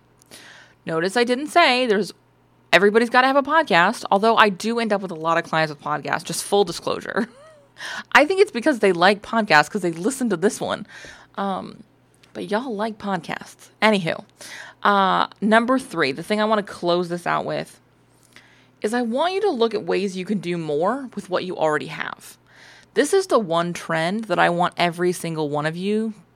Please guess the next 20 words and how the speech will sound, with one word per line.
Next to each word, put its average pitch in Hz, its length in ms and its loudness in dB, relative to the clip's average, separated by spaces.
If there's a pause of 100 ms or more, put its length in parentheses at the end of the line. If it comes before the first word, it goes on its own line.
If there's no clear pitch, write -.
(180)
to 190 160 -4
give 170 480 0 (1400)
four, 180 300 4
five, 165 360 2
and 151 120 -6
six - 260 -4
thoughts, - 340 -4
not 202 140 2
just 240 160 -6
a 247 40 -6
second 175 380 -4
thought. - 180 -2
I - 80 0
want 208 200 2
lots 160 340 -4
of 202 60 -10
<laughs> 214 80 -14
thoughts - 260 -12
about - 260 -8
this. - 280 -8